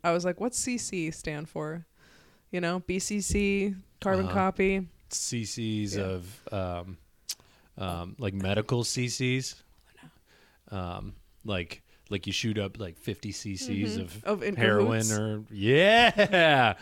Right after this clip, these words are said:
Speaker 1: Straight
Speaker 2: Shooting
Speaker 1: to
Speaker 2: up,
Speaker 1: the
Speaker 2: we're shooting up In Cahoots.
Speaker 1: Mm-hmm.
Speaker 2: Love that. Great. So we knocked off abuse. We knocked off drug
Speaker 1: <laughs>
Speaker 2: use. See what else we could get going on this first
Speaker 1: Semen.
Speaker 2: episode.
Speaker 1: That's our next topic of
Speaker 2: Yeah.
Speaker 1: conversation.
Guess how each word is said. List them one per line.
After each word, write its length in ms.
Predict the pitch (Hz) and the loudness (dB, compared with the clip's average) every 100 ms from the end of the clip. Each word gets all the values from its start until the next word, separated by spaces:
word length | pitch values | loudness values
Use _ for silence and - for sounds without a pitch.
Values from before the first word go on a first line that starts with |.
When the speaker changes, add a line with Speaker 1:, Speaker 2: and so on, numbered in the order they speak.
| - - - | -8 -18 -20
Speaker 1:
Straight 260 | - - - | -10 -6 0
Speaker 2:
Shooting 340 | 185 196 170 | 4 4 6
Speaker 1:
to 120 | 185 180 | 6 6
Speaker 2:
up, 80 | |
Speaker 1:
the 200 | 185 143 151 | 4 4 4
Speaker 2:
we're 160 | 143 | 4
shooting 420 | 143 - 247 240 | 4 4 6 6
up 220 | 220 233 214 | 6 6 6
In 180 | 208 | 4
Cahoots. 600 | 226 247 - 196 147 214 233 | 4 2 4 4 4 2 0
Speaker 1:
Mm-hmm. 220 | 233 240 277 - | -2 -4 -8 -4
Speaker 2:
Love 300 | 104 143 135 | 2 4 4
that. 400 | 123 143 120 - - - - - | 4 4 2 -2 -12 -20 -20 -14
Great. 440 | - 131 127 92 - | -2 2 2 0 -8
So 100 | 101 | -8
we 40 | |
knocked 260 | 98 104 101 | -6 -6 -6
off 220 | 95 90 - - | -6 -8 -12 -14
abuse. 580 | 92 87 104 127 135 - | -10 -4 -2 -2 -4 -6
We 80 | 98 | -8
knocked 240 | 92 87 | -8 -10
off 140 | 92 - | -12 -6
drug 340 | 101 107 127 | -4 -2 -2
Speaker 1:
<laughs> 160 | 127 131 | 2 2
Speaker 2:
use. 260 | 123 - 254 - 240 - | 2 -2 -6 -8 -12 -14
See 200 | - - | -8 -4
what 120 | 123 104 | 0 0
else 200 | 98 - | -2 -4
we 80 | |
could 120 | 101 95 | -10 -8
get 180 | 95 90 | -10 -8
going 280 | 95 92 95 | -8 -8 -10
on 140 | 101 | -12
this 180 | 107 - | -10 -6
first 220 | 262 370 | -2 0
Speaker 1:
Semen. 180 | 269 165 | -2 -4
Speaker 2:
episode. 360 | 170 - 104 98 - | -6 -10 -10 -12 -8
Speaker 1:
That's 200 | 190 202 | -6 -4
our 80 | 208 | -4
next 220 | 202 208 | -4 -6
topic 340 | - 185 180 170 | -2 -2 -2 -8
of 80 | 165 | -6
Speaker 2:
Yeah. 420 | 143 165 214 240 | 2 6 8 8
Speaker 1:
conversation. 360 | 202 113 220 214 | 8 6 4 -4